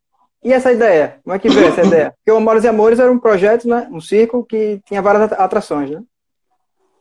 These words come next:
Speaker 1: Veja, é, nós, nós estávamos passando uma fase onde não tinha espaço cultural em Aracaju.
Speaker 2: Hum.
Speaker 1: Ou você tinha,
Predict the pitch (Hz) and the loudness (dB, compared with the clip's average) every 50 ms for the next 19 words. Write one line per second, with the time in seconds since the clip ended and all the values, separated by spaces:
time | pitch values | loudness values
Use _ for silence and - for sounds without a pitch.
0 | _ _ _ _ _ 143 202 202 160 131 - - - _ _ _ _ _ _ _ | _ _ _ _ _ -2 0 0 0 -2 -4 -12 -18 _ _ _ _ _ _ _
1 | _ _ _ _ _ _ - 156 160 160 160 151 151 - - 160 185 196 202 - | _ _ _ _ _ _ -8 -8 -4 -2 -4 -4 -4 -6 -8 -4 -4 -4 -2 -4
2 | - - - _ - - - 170 175 185 180 - 196 196 190 190 175 - 175 156 | -6 -10 -8 _ -6 -6 -6 -4 -6 -6 -4 -4 -4 -6 -4 -4 -6 -6 -4 -4
3 | 147 135 - - 156 156 151 135 151 151 156 156 - - 165 147 - 165 170 160 | -6 -4 -2 -2 -2 -2 -2 -2 -4 -6 -6 -8 -8 -10 -10 -10 -10 -10 -10 -10
4 | - - _ 151 143 143 - - - - _ _ _ _ _ 165 147 147 151 147 | -10 -8 _ -6 -4 -4 -6 -8 -10 -12 _ _ _ _ _ -10 -8 -8 -8 -6
5 | 151 156 147 165 - - 120 - - _ _ _ _ _ _ _ _ _ _ _ | -6 -4 -4 -4 -4 -6 -8 -14 -20 _ _ _ _ _ _ _ _ _ _ _
6 | - 143 - 202 - 214 190 208 185 139 - - 165 - | -10 -4 -4 -2 -2 -2 -2 -2 -4 -4 -6 -8 -8 -8